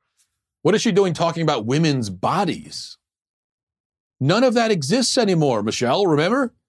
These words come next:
This is, keep up with your own ideology here. You're not allowed to say that stuff anymore. That doesn't exist. There is no woman. There is no man. That distinction is meaningless.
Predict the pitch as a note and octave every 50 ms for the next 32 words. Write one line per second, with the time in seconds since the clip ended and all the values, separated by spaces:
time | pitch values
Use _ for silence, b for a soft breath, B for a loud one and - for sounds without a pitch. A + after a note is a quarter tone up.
0 | _ _ _ _ _ - F#3+ F#3+ - A3+ E3 - - - - - b b b b
1 | b _ - A3+ B3+ A3 B3+ B3+ A#3+ F#3+ A#3 A3 E3+ G3+ G3 G#3 G#3+ G#3+ G3+ F#3+
2 | G3+ F#3+ G3+ G3+ A#3 B3+ C4 B3 E3+ D#3+ D3+ A#2+ A#2 G#2+ F2+ - - _ _ _
3 | _ _ _ _ _ _ _ _ _ _ _ _ _ _ _ _ _ _ - D3
4 | F#3 F#3 G3 G3+ G#3+ G#3+ G#3+ G#3 G3+ G#3 F#3+ G#3 - - A3 A3 A#3 G#3+ G3+ -
5 | - - F#3 D#3 C#3+ D#3 C3 B2+ A#2+ A2+ G#2+ G2 - - - _ _ _ _ _
6 | _ _ _ _ _ _ _ _ _ _ _ _ E3+ F#3 F#3 B3+ A3+ G3 F#3+ A3
7 | G#3+ F3+ D#3+ F#3+ B3 B3 E3+ - - - - - _ _ _ _ _ _ _ _
8 | _ _ _ _ _ _ _ _ _ _ - E3 F#3 A3 B3 G3 F#3 G#3 G#3 G3+
9 | G3 F#3+ E3+ C#3 - _ _ B2 C3+ F#3 G#3+ G3+ F3+ C#3 G2 E2 D#2 - - _
10 | _ _ _ - D#3+ G3 G3 F3 G3+ G#3 G3 F#3 F#3+ F#3+ F#3 E3+ C#3 A#2 G2 E2
11 | D2+ - _ _ _ _ _ _ _ _ _ _ _ _ _ D#3+ E3+ F3 - G3
12 | - - G3+ G3+ F3+ - F#3+ F#3 F3 D3 D3+ E3 F#3 G#3 G3+ G#3 G3 E3+ A#2+ -
13 | - - - -